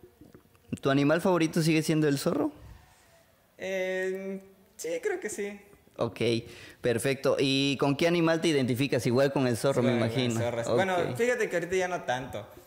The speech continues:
Speaker 2: porque siento que me obligó, bueno, yo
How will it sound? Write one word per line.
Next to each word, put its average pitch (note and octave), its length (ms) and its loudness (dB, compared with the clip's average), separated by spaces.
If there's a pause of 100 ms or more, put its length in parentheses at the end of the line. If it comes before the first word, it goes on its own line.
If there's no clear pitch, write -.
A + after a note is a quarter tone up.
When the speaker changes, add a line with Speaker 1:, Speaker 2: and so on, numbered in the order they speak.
(180)
Speaker 2:
porque D#3+ 500 0 (220)
siento G3 280 -4
que F3+ 100 -6
me D#3 100 -4
obligó, B2+ 440 -2
bueno, D3+ 180 -2
yo C#3+ 160 -2